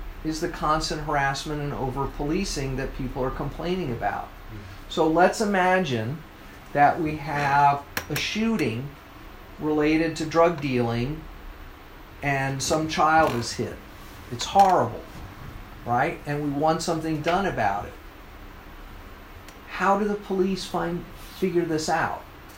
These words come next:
Speaker 1: Well, it's a black market. They don't talk to the police. They don't talk, uh, right? It's closed to them. They can't just knock on some doors and say,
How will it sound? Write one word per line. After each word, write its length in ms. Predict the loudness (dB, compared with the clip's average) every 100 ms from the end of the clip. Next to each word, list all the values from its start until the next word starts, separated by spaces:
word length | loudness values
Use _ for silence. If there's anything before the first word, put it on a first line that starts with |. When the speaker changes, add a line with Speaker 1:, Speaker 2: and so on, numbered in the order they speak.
| -18 -16 -16 -16 -8 0
Speaker 1:
Well, 500 | 6 8 8 6 -2 -12 -16 -16 -16 -16 -18 -18 -18 -18 -18 -18 -4
it's 180 | -2 0
a 140 | -2 -2 -14 -14 -2
black 360 | 4 4 4 2
market. 480 | 4 4 2 -4 -8 -16 -16 -16 -16 -18 -18 -18 -16 -16 -16 -8 0
They 160 | 2
don't 260 | 4 2 2
talk 280 | 2 2 2
to 80 | -2
the 120 | -2
police. 600 | -4 -6 -6 -10 -12 -14 -16 -16 -16 -4
They 120 | -2
don't 240 | -2 -4 -2
talk, 420 | 6 8 6 2 -8 -8
uh, 40 | -8 -2
right? 280 | 2 2 0
It's 220 | -4 -6
closed 640 | -8 0 4 6 4 0 -4
to 80 | -4
them. 260 | -4 -6 -10 -16 -18 -18 -16 -16 -16 -18 -18 -6
They 120 | -4 -2
can't 340 | 0 2 2
just 280 | 2 2 2
knock 320 | 4 4 4
on 180 | 0 0
some 240 | -2 -4
doors 480 | 4 6 6 4 0
and 180 | -4 -4
say, 600 | -2 2 4 4 2